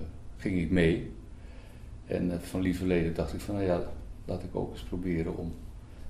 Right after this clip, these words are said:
mijn probleem, eh, voor te leggen." En dat heb ik gedaan en sindsdien word ik, eh, behandeld en merk ik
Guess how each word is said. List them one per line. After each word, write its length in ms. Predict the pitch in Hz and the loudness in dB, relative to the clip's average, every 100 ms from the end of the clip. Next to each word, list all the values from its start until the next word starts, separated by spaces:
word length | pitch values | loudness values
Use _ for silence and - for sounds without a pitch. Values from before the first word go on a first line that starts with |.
| - | -2
mijn 280 | 101 98 87 | 4 6 6
probleem, 500 | - 82 87 76 76 | 2 4 4 4 0
eh, 140 | 87 85 | 0 -2
voor 280 | - 92 82 | -4 -4 -4
te 140 | - | -4
leggen." 280 | 82 76 - - - - - - - - - - | -6 -6 -10 -12 -14 -14 -14 -14 -14 -14 -14 -2
En 60 | 120 | 4
dat 140 | 98 | 6
heb 140 | 101 87 | 6 4
ik 80 | 87 | 2
gedaan 340 | 82 87 107 | 4 4 4
en 80 | 120 | 2
sindsdien 380 | 113 87 101 82 | 0 4 4 4
word 160 | 82 | 2
ik, 180 | 78 - | 0 -2
eh, 80 | 78 73 73 73 - - - - - - - | -2 0 -2 -4 -8 -12 -12 -14 -12 -12 -4
behandeld 480 | 87 82 101 135 117 | 2 2 2 0 2
en 160 | 92 | 6
merk 320 | 95 110 107 | 10 10 10
ik 240 | 92 - | 6 4